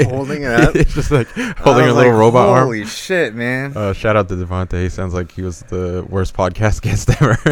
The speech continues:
Speaker 2: Oh, man. He was a lot of fun, dude.
Speaker 1: <laughs>
Speaker 2: Yeah. I'm, I'm
Speaker 1: That's the
Speaker 2: looking
Speaker 1: homie.
Speaker 2: forward to doing some more with Devontae for sure.
Speaker 1: Yeah. Yeah, he's been out here. He's been working.
Speaker 2: Yeah, man.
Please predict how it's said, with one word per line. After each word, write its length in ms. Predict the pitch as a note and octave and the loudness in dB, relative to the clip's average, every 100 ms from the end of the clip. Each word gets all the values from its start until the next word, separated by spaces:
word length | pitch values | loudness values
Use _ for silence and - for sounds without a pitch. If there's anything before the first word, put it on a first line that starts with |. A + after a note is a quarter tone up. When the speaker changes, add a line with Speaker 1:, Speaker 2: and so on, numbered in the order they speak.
| - | 2
Speaker 2:
Oh, 180 | F#3 B2 A#2 | 2 2 0
man. 360 | C3 A#2 G#2+ | 0 -2 -4
He 80 | C3 | -4
was 180 | D#3 D3+ | -4 -2
a 60 | A#2 | 0
lot 160 | G#2+ | 0
of 80 | G2 | -2
fun, 300 | - A#2 G2+ | -6 -8 -6
dude. 300 | F#2+ G2 A#2 - - - - | -8 -10 -10 -14 -14 -14 -8
Speaker 1:
<laughs> 80 | G2+ - G2 - _ - - | -8 -8 -12 -14 _ -20 -16
Speaker 2:
Yeah. 400 | G#2 G2+ D#2 A2+ - - - | -12 -10 -12 -16 -20 -20 -20
I'm, 300 | - A2+ A#2 | -16 -14 -12
I'm 140 | E2 G2 | -10 -10
Speaker 1:
That's 120 | G#2 | -8
the 60 | G#2+ | -8
Speaker 2:
looking 200 | F#2 F#2+ | -8 -8
Speaker 1:
homie. 40 | |
Speaker 2:
forward 180 | F2+ G2+ | -10 -12
to 60 | F#2 | -12
doing 220 | F#2+ G2 | -14 -16
some 160 | - F#2+ | -14 -12
more 180 | F#2 F#2+ | -12 -14
with 100 | - | -16
Devontae 500 | F2+ F#2+ F#2+ F#2+ F2+ | -16 -14 -14 -14 -14
for 100 | G2 | -18
sure. 340 | - G2 E2+ A2+ - _ - - - | -14 -12 -12 -14 -20 _ -20 -20 -12
Speaker 1:
Yeah. 300 | F2+ F2 F2 E2+ _ _ | -8 -6 -8 -12 _ _
Yeah, 200 | G#2+ G#2+ | 2 4
he's 160 | A#2 C#3 | 2 -2
been 140 | A#2 | -2
out 180 | G#2+ C3 | -2 -2
here. 180 | G2 F2+ | -2 -2
He's 140 | A2 | -4
been 140 | G#2 G2+ | -8 -8
working. 380 | A#2+ - F2+ E2 _ _ _ - | -8 -8 -12 -14 _ _ _ -20
Speaker 2:
Yeah, 280 | G2 B2 D3+ | -6 -2 -2
man. 340 | G#2+ F#2 G2+ | -4 -8 -12